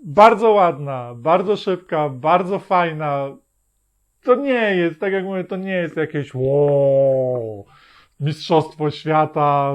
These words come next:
gier dwuosobowych w ogóle, ale, ale w tej malutkiej kategorii tego, czym ma być Poprzez Wieki, Droga do Szaleństwa, tych mikrogier, no to jest rewelacja, to jest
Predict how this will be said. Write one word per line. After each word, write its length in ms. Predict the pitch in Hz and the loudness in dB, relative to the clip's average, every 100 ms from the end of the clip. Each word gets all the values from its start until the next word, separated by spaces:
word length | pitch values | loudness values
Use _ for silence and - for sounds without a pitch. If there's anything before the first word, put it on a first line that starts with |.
| 131 120 | -6 -6
gier 320 | 151 151 135 | -2 -2 -2
dwuosobowych 1120 | 131 139 143 - 147 135 147 127 139 131 - - | -6 -2 -2 -2 -4 -2 -2 -2 -6 -6 -10 -10
w 260 | 123 123 | -8 0
ogóle, 560 | 160 151 135 127 120 123 | 2 2 -2 -6 -8 -8
ale, 340 | 156 165 170 - _ _ _ _ - | -2 -2 -2 -6 _ _ _ _ -2
ale 300 | 170 175 151 | 2 2 -2
w 160 | _ | _
tej 260 | 190 185 _ 165 | -6 -6 _ -4
malutkiej 460 | 170 202 220 185 | 2 2 0 -4
kategorii 880 | 180 180 156 165 170 170 156 160 156 _ _ _ _ - - _ _ _ _ _ _ | -4 -4 -2 2 2 2 -4 -8 -16 _ _ _ _ -20 -20 _ _ _ _ _ _
tego, 380 | - 170 160 160 | 0 0 2 0
czym 380 | 156 - 165 156 | -2 -6 -4 -2
ma 220 | 165 170 | -2 -2
być 480 | 143 135 - - _ | -2 -8 -10 -20 _
Poprzez 420 | - 147 147 143 135 | -8 -6 -4 -6 -4
Wieki, 320 | 151 143 147 | -6 -6 -8
Droga 300 | 139 147 147 | -6 -4 -4
do 120 | 139 | -6
Szaleństwa, 880 | - 139 151 147 - 143 139 139 131 - | -6 -6 -6 -10 -10 -8 -6 -8 -14 -14
tych 180 | 131 | -10
mikrogier, 720 | 147 156 160 139 127 151 147 147 _ _ _ - | -8 -6 -4 -4 -2 -2 -2 -8 _ _ _ -10
no 80 | 185 | -2
to 100 | 208 | 0
jest 180 | 190 180 | 0 0
rewelacja, 640 | 175 175 156 147 143 123 | -4 -2 -2 -2 -6 -8
to 60 | 139 | -6
jest 360 | 139 131 _ | -6 -10 _